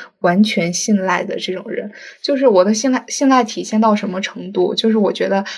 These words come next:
他们可以带好班级，他们可以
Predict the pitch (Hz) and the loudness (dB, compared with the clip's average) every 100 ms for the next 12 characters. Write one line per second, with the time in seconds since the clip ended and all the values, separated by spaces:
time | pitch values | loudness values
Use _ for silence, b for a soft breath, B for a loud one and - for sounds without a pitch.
0 | - 277 294 254 202 220 - - 196 202 | -4 0 2 2 2 2 -2 0 0 0
1 | - - 175 175 - - - 240 226 - | -4 -6 -8 -8 -8 -6 -4 -2 -2 -2
2 | 196 208 185 | 2 2 0